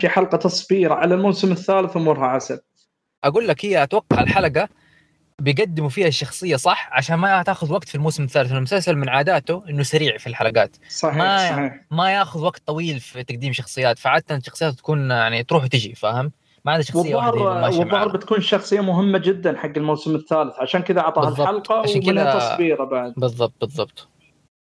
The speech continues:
Speaker 2: بالضبط. هم أعلنوا عنها صراحة من زمان الحلقة. آه، إنه، إنه في حلقة خاصة. كويس إنه نزلوها يعني حاليًا.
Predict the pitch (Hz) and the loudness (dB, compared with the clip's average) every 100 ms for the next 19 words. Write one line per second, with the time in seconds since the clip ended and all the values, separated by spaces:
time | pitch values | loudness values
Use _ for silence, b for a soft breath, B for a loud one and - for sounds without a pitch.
0 | _ - 110 - _ _ _ _ - - | _ -12 -12 -18 _ _ _ _ -12 -12
1 | _ _ _ _ _ _ 196 247 214 190 | _ _ _ _ _ _ 0 2 2 0
2 | 208 160 - 165 135 131 175 127 - - | 0 -2 0 -2 0 0 0 -4 -6 -6
3 | - - - _ _ _ _ _ _ _ | -6 -6 -16 _ _ _ _ _ _ _
4 | _ 113 113 120 127 131 120 135 135 117 | _ -10 -8 -8 -8 -6 -2 0 0 0
5 | - 123 113 - 113 - _ _ _ _ | 0 -2 -2 -8 -18 -20 _ _ _ _
6 | _ _ - 226 170 151 131 120 127 131 | _ _ -2 0 0 0 0 0 0 0
7 | 113 110 107 - - 123 117 104 | -2 -6 -10 -14 -2 0 0 -4